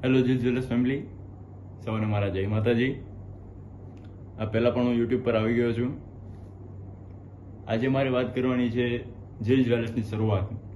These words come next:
કે આજથી આશરે પચીસ વર્ષ પહેલા જીલ જ્વેલર્સની શરૂઆત થઈ. બોટાદ શહેરમાં પાંચપડાના વિસ્તારમાં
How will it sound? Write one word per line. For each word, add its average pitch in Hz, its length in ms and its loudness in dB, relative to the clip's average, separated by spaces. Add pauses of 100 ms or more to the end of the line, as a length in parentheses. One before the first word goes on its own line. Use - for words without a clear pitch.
(1200)
કે 120 80 2
આજથી 120 480 2
આશરે 131 260 2
પચીસ 123 420 0
વર્ષ 131 240 2
પહેલા 120 240 4
જીલ 120 240 4
જ્વેલર્સની 113 320 2
શરૂઆત 110 520 2
થઈ. - 140 -14 (1400)
બોટાદ 139 360 6
શહેરમાં 120 580 4 (840)
પાંચપડાના 147 640 4
વિસ્તારમાં 101 720 4